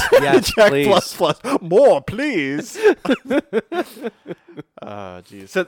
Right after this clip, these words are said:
Speaker 3: yeah, I guess that's my final thoughts on music.
Speaker 1: Okay, right. Final thoughts just for music. Yeah.
Speaker 2: Yeah.
Speaker 1: I, I think, I think you summed it up pretty well.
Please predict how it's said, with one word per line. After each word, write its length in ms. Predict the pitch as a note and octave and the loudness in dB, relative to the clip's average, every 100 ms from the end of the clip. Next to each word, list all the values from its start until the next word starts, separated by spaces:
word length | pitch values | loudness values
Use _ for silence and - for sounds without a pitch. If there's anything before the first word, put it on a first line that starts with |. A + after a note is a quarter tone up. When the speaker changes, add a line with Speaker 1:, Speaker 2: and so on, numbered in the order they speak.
| _ | _
Speaker 3:
yeah, 180 | F3 C#3+ | -4 -2
I 60 | |
guess 180 | D3 D#3+ | -2 -4
that's 220 | D3+ - | -4 -4
my 120 | C3 | -6
final 260 | B2 C#3 C3 | -6 -6 -6
thoughts 320 | - B2 A2+ - | -4 -6 -6 -4
on 280 | D3+ C3 B2+ | -2 -2 -4
music. 540 | B2+ A2+ G2+ G2+ - - G3+ _ | -8 -8 -10 -16 -18 -20 -20 _
Speaker 1:
Okay, 320 | B2+ - F#2+ - _ _ | -8 -6 -12 -16 _ _
right. 260 | A2 F2+ - _ _ | -14 -14 -16 _ _
Final 220 | A#2+ A2+ | -10 -8
thoughts 220 | A2 G#2+ | -8 -10
just 160 | - - | -14 -16
for 80 | G2+ | -18
music. 240 | F2+ - A#2+ | -18 -20 _
Yeah. 120 | - - | -20 -18
Speaker 2:
Yeah. 240 | E2 D2 - | -16 -16 -4
Speaker 1:
I, 300 | D3+ D3+ E3 | -2 0 0
I 40 | |
think, 300 | C#3+ C#3+ C3 | -2 -8 -6
I 120 | C3 C3 | -8 -8
think 140 | B2 | -10
you 40 | G#2+ | -12
summed 220 | A2 F2+ | -12 -14
it 60 | |
up 120 | E2 - C#4+ _ _ | -18 -20 _ _ _
pretty 140 | A#2 F2+ | -14 -12
well. 200 | E2 | -14